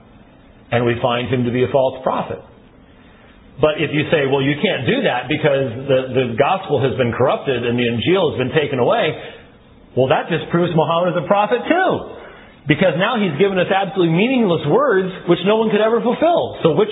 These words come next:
one do you want? Drink, which poison would you, do you want to take? Either direction, it seems like this text leaves the Muslim in an untenable position. Now, the answer to this i-, is rather obvious to me.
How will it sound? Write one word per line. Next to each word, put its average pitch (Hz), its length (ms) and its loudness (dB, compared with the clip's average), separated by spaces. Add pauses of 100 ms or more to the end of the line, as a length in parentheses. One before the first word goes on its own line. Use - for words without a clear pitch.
one 208 320 2
do 156 80 -2
you 190 160 2
want? 135 400 0
Drink, 190 180 0 (140)
which 185 160 4 (100)
poison 190 380 2
would 151 160 0
you, 156 260 2
do 135 80 0
you 143 140 2
want 139 160 0
to - 20 -6
take? 110 220 -4 (720)
Either 220 180 0
direction, 160 640 -2 (400)
it 117 220 -2
seems 160 260 0
like 151 220 0
this 151 240 2
text 117 400 -2
leaves 135 400 0 (180)
the 117 220 2
Muslim 123 500 -2
in 131 140 -6
an 123 80 -2
untenable 123 580 0
position. - 480 -8 (1080)
Now, 123 160 2
the 117 160 0
answer 165 480 0
to 147 80 0
this 120 180 2 (300)
i-, 139 100 -4
is 120 220 -2
rather 127 420 -2
obvious 107 460 -2 (100)
to 98 60 -8
me. 117 400 -8